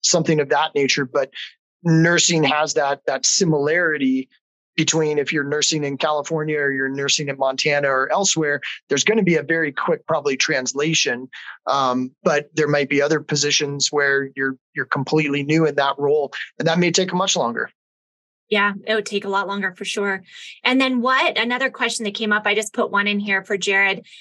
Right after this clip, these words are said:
Speaker 2: What would be some of the, we didn't talk about this, Clay, so I'm putting you on the spot. Do you do stay interviews? And what are some of the top questions you ask to get to know if somebody's willing to stay?
Speaker 1: Yeah. So the stay interviews, I wouldn't say are in a formalized role.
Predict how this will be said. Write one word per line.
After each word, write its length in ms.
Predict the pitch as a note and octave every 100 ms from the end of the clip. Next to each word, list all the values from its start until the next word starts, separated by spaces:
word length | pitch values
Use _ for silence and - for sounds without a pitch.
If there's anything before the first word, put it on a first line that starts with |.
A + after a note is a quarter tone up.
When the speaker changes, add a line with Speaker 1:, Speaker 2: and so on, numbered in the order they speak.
| -
Speaker 2:
What 280 | G3+ A#3 C4+
would 180 | F4 G#3
be 200 | A#3+ B3
some 260 | - A3+
of 80 | G#3
the, 260 | G3 G3 F#3
we 100 | G#3
didn't 220 | A3+ G#3
talk 240 | - G#3+ G#3+
about 200 | G3 F#3
this, 120 | F3+
Clay, 180 | - F#3
so 140 | G3
I'm 60 | F#3
putting 200 | G3+ G3+
you 60 |
on 80 | F#3+
the 80 | F3
spot. 440 | - F#3+ F#3+ F3+ - - -
Do 80 | A3+
you 100 | A#3+
do 180 | A#3 C4
stay 360 | A#3+ B3+ B3 A3+
interviews? 640 | G#3 F#3+ G3 G3 G#3 -
And 240 | G#3 G3+
what 140 | G3+ A3
are 120 | G#3+
some 160 | A#3
of 60 | G#3
the 120 | F#3+
top 200 | G3+ F3+
questions 520 | - G3 - G3+ F#3+
you 120 | F#3 -
ask 500 | F#3 F#3 F3+ - -
to 140 | G3+
get 340 | G3 F#3 - -
to 140 | - G3
know 160 | F#3+
if 80 | F3
somebody's 420 | G3 F#3 F#3 F3+
willing 240 | G3 F#3+ F3
to 80 |
stay? 440 | - F#3+ E3+ D#3 - _ _ _ _ _ _ -
Speaker 1:
Yeah. 260 | F#3+ F#3 D#3+ - - -
So 240 | A3 A3+
the 180 | A3+ G#3+
stay 340 | G3 - D4 D#4
interviews, 520 | C#4+ B3 G#3 A#3+ A3+ -
I 100 | F#3+
wouldn't 240 | A#3 A#3
say 160 | A3+ G#3+
are 180 | G#3 F#3+
in 200 | G3 F3
a 80 |
formalized 1000 | D3 - E3+ F3+ F3+ F3 F3+ F#3 F#3 - F3
role. 500 | E3 E3 F#3 G3+